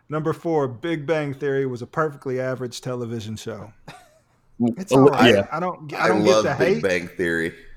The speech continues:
Speaker 3: Love it.
Speaker 1: You love it?
Speaker 3: I love Big Bang Theory.
Speaker 1: I like it. I don't get the love, and I don't get the hate. I think it's entertaining, but it gets a lot of, it get, it gets shit on. I think 'cause so many people enjoy it,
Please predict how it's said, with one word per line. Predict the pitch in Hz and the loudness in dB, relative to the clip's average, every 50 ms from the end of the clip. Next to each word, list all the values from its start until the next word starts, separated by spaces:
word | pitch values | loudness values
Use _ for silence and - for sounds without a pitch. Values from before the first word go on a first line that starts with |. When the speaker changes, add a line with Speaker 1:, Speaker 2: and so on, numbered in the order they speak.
| - - - | -18 -18 -10
Speaker 3:
Love | - 90 95 95 90 78 | -4 -2 0 0 0 0
it. | 78 - - - - - - - - - - - - - _ _ _ _ - | -2 -4 -6 -10 -20 -20 -20 -20 -20 -20 -20 -20 -20 -20 _ _ _ _ -10
Speaker 1:
You | 151 156 143 | -8 -6 -4
love | 135 143 156 175 175 202 | -2 0 0 0 0 -2
it? | 202 202 - - - _ _ - 135 131 - _ _ _ - | -2 -4 -4 -10 -20 _ _ -20 -20 -20 -20 _ _ _ -6
Speaker 3:
I | 95 | -4
love | 107 98 95 104 104 90 82 78 | -2 0 2 2 2 2 2 -2
Big | 87 80 78 | -4 -2 -2
Bang | 80 82 82 87 - | -4 -4 -4 -6 -6
Theory. | - 82 80 80 82 - - - - - - - _ _ _ - - - | -4 -4 -2 -2 -4 -6 -8 -12 -18 -20 -20 -20 _ _ _ -20 -12 -8
Speaker 1:
I | - 208 | -4 -4
like | 202 156 147 139 165 180 165 - | -2 -2 -2 -2 -2 -2 -2 -2
it. | 208 208 208 208 - - _ _ _ _ - - | -2 -2 -2 -2 -8 -20 _ _ _ _ -10 -6
I | 156 151 | -6 -6
don't | 127 113 160 165 185 - 196 139 | -4 -2 -2 -2 -2 -2 -4 -4
get | 175 180 - - | -4 -4 -4 -4
the | 151 131 | -6 -6
love, | 113 107 107 107 123 135 156 170 175 185 180 156 - - 370 - - 151 | -6 -6 -6 -4 -4 -2 -2 -2 -2 -4 -6 -10 -16 -18 -20 -18 -12 -8
and | 139 135 | -6 -4
I | 131 127 | -4 -4
don't | 123 117 139 139 147 147 | -4 -4 -4 -6 -6 -6
get | 123 135 139 123 - | -4 -4 -4 -4 -4
the | 127 110 | -8 -10
hate. | - 117 113 104 - - - - - - | -8 -8 -8 -8 -8 -8 -8 -6 -6 -6
I | - 127 | -8 -8
think | - - 165 147 151 | -8 -6 -8 -8 -8
it's | - - - | -10 -12 -8
entertaining, | 139 147 170 175 - - 160 151 147 147 143 143 143 147 147 143 - - - - - _ _ - - | -6 -4 -4 -4 -4 -6 -6 -6 -6 -6 -6 -8 -8 -10 -12 -14 -18 -20 -20 -20 -20 _ _ -18 -14
but | 139 127 151 143 139 135 - 147 | -12 -8 -8 -8 -8 -8 -6 -6
it | 180 196 | -6 -4
gets | 208 202 - - | -2 -2 -4 -4
a | 123 95 | -6 -14
lot | 95 - 120 139 143 143 139 123 | -14 -16 -14 -12 -10 -8 -8 -8
of, | 107 104 - - - - - - | -10 -12 -16 -20 -20 -14 -8 -8
it | 196 185 | -6 -6
get, | 185 123 - - | -6 -10 -10 -14
it | - - | -14 -10
gets | 240 170 - - | -10 -8 -8 -10
shit | - - - - 127 147 190 170 | -10 -10 -10 -8 -8 -6 -6 -6
on. | 127 104 104 104 - - | -6 -8 -10 -14 -12 -12
I | - | -10
think | 135 - 208 196 - | -8 -6 -6 -4 -4
'cause | 170 - | -6 -6
so | - - 165 165 | -4 -2 -2 -2
many | 180 175 160 | -2 -4 -6
people | 139 - 165 143 143 135 127 | -4 -6 -6 -6 -6 -6 -6
enjoy | 123 113 - 127 123 131 143 151 | -6 -8 -8 -6 -6 -4 -4 -4
it, | 160 - - | -6 -6 -8